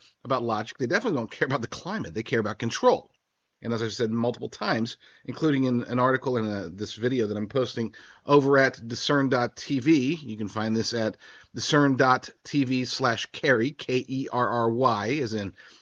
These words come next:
Vanessa, John, pick who, I don't care, pick your bad guy, discern dot T V slash Kerry. You'll find this short article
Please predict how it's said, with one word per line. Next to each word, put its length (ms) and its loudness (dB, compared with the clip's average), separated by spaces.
Vanessa, 520 4
John, 480 0
pick 220 -4
who, 240 -4
I 100 0
don't 100 -4
care, 160 -4
pick 280 -8
your 60 0
bad 280 -2
guy, 160 -8
discern 340 -2
dot 200 2
T 160 -2
V 260 -2
slash 560 4
Kerry. 500 4
You'll 180 -2
find 360 0
this 140 -4
short 340 2
article 360 0